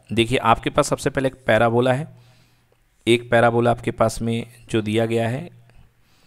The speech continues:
क्या है, वा-, x equal to y square, x equal to y square उलझा रहा है आपको, so आप इसको से उलझा लीजिए, y square equal to x हो गया।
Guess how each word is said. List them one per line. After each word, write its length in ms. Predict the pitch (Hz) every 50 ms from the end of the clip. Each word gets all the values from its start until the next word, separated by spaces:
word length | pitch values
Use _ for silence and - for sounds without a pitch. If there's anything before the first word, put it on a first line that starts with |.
| - - - _ _ _ - -
क्या 180 | - 120 120
है, 180 | 127 147 156 - - - - 113 - _ _ -
वा-, 380 | 107 107 113 - - - -
x 200 | 139 143 - -
equal 300 | 170 - - 151 139 135
to 60 | 147 135
y 220 | 110 98 98 98
square, 280 | - - - 98 95 98 - _ - -
x 100 | - -
equal 380 | - 175 165 - - 147 139 143
to 100 | 151 143
y 180 | 131 117 120
square 220 | 117 - - 131 123
उलझा 340 | 117 113 110 110 110 120
रहा 120 | 123 127 120
है 60 | 117
आपको, 340 | 113 - - - 135 208 - - - _ _ _ _ -
so 180 | - - 113
आप 140 | 110 110 -
इसको 220 | 107 - - -
से 160 | 117 - - 113
उलझा 260 | 107 104 107 110 110
लीजिए, 280 | 110 117 117 127 151
y 340 | 160 113 110 113 113 107 113
square 280 | - - - - 113 110
equal 340 | 110 - - 113 110 110 113
to 200 | - - 104 -
x 120 | - -
हो 60 | 120
गया। 220 | 113 131 170 226